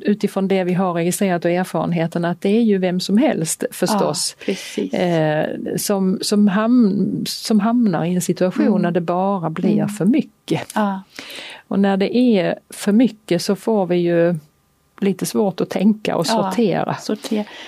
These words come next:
Speaker 2: För det vet jag också, va?
Speaker 1: Mm.
Speaker 2: För jag har ju varit lite involverad i det här,
Speaker 1: Mm,
Speaker 2: och då bland
Speaker 1: mm,
Speaker 2: annat
Speaker 1: mm.
Speaker 2: just det, så kommer jag ihåg det, att ett stöd kan bara vara att sortera.
Speaker 1: Ja.
Speaker 2: V-, vem ringer jag först, i
Speaker 1: Mm.
Speaker 2: vilken ordning? Kanske
Speaker 1: Mm,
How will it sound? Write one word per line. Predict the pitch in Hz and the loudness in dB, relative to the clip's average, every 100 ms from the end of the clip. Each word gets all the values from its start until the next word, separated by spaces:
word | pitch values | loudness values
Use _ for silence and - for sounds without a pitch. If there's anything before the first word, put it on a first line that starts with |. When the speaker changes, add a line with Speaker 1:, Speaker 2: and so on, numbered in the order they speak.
| - | -10
Speaker 2:
För | - | -4
det | 269 | 0
vet | 311 240 185 | 2 2 0
jag | 220 | -4
också, | 208 - 226 | -4 -4 -2
va? | 220 | 0
Speaker 1:
Mm. | 202 196 | 0 2
Speaker 2:
För | |
jag | 220 | 2
har | 220 | 2
ju | 220 | 0
varit | 214 214 | -2 -2
lite | 220 233 | -2 2
involverad | 233 240 220 196 190 | 2 2 0 0 -2
i | 190 | -2
det | 190 | 2
här, | 202 226 | 4 4
Speaker 1:
Mm, | 285 | 2
Speaker 2:
och | |
då | 220 | 0
bland | 190 220 | 2 2
Speaker 1:
mm, | 226 | 2
Speaker 2:
annat | 226 233 | 2 2
Speaker 1:
mm. | 202 | 2
Speaker 2:
just | 240 240 | 2 0
det, | - 196 | -4 -4
så | 202 | -4
kommer | - 208 | -2 -2
jag | 220 | 2
ihåg | 247 240 220 | 2 2 0
det, | 202 - - - - - | -4 -6 -12 -20 -20 -12
att | - 190 - | -10 -6 -6
ett | 202 - | -6 -8
stöd | - 214 190 190 196 | -4 -2 -2 -6 -8
kan | - 190 185 190 - - _ _ - _ _ | -4 -4 -4 -6 -10 -20 _ _ -20 _ _
bara | 233 220 202 196 | -2 0 0 0
vara | 190 185 | 0 -2
att | 190 - | -6 -8
sortera. | - - 208 - 254 196 180 175 214 247 | -8 -6 -6 0 0 0 -4 -4 -6 -2
Speaker 1:
Ja. | 226 214 | -2 -2
Speaker 2:
V-, | 202 208 208 - - | -2 -4 -4 -8 -4
vem | 208 233 220 220 | 0 2 4 4
ringer | 214 202 190 | 4 0 0
jag | 196 196 | -2 -2
först, | - 226 - - | -4 -4 -4 -4
i | 202 | -2
Speaker 1:
Mm. | |
Speaker 2:
vilken | 196 - 208 214 | -2 -2 -2 0
ordning? | 240 220 185 175 180 233 240 | 0 0 -2 -4 2 4 4
Kanske | 214 | 2
Speaker 1:
Mm, | 175 | 2